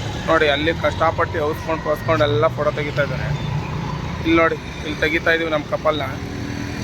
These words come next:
ಹಾಗೆ ಹೆಂಗ್ ಓಡಿಸ್ತಾರೆ ಅಂದ್ರೆ,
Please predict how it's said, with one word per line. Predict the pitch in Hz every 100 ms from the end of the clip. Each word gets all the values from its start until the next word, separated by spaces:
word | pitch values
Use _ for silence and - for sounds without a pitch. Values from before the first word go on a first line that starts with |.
| - -
ಹಾಗೆ | 156 151 143 - - - - - - -
ಹೆಂಗ್ | 151 175 196
ಓಡಿಸ್ತಾರೆ | 190 208 143 202 196
ಅಂದ್ರೆ, | 196 185 170 180 180